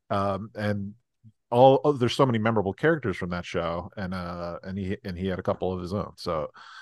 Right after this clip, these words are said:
it, it, it was so, so that's where I, yeah, I never saw Once Bitten or any of those other, uh, any of that early stuff of his. So that's my first exposure to him was through that, watching four seasons, five seasons of that or whatever,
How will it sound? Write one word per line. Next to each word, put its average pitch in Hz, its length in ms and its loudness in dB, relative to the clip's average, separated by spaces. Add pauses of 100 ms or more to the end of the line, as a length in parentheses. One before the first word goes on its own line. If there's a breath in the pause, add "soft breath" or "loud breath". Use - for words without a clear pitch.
(340 loud breath)
it, 110 220 2
it, 117 200 8
it 143 80 12
was 143 200 12
so, 147 200 10
so - 360 4
that's 123 240 8
where 127 140 10
I, 131 120 8
yeah, 123 180 8
I 127 160 8
never 165 260 4
saw 135 340 2 (120)
Once 117 320 -4
Bitten 117 420 0
or 98 120 4
any 113 160 2
of 110 60 4
those 104 160 6
other, 98 340 4 (160)
uh, 117 180 4
any 117 200 0
of 110 100 2
that 101 180 4
early 104 260 -2
stuff 110 260 -2
of 110 140 -4
his. 90 200 -4
So 95 80 -2
that's 107 240 -2 (260 loud breath)
my 113 100 4
first 117 220 2
exposure 113 420 4
to 90 160 -8
him 90 120 -6
was 90 300 -12 (600 soft breath)
through 139 220 4
that, 98 260 6
watching 104 360 2
four 110 220 2
seasons, 101 480 -2
five 95 200 2
seasons 95 280 -4
of 90 80 -4
that 92 160 -2
or 90 60 -8
whatever, 87 340 -6